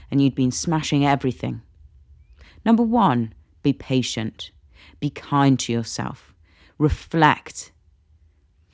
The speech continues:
You cannot have all out without in. I have already spoken about that in a balance episode. It's okay to just sit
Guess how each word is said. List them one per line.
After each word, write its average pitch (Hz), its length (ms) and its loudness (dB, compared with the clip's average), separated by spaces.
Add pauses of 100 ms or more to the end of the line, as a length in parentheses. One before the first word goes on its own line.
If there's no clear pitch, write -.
(180)
You 175 120 0
cannot 226 440 -2
have 196 460 -6 (100)
all 175 320 -2 (200)
out 185 560 0 (200)
without 165 560 -4 (100)
in. 143 540 0
I 160 120 -2
have 165 240 -4
already 175 320 0
spoken 156 440 -2
about 131 360 -2
that 120 180 -6 (580)
in 135 180 0
a - 100 -8 (120)
balance 127 680 -4 (1160)
episode. 120 600 -10 (2000)
It's - 180 -6
okay 156 640 0 (1700)
to - 140 -10
just - 280 -6
sit 131 280 -4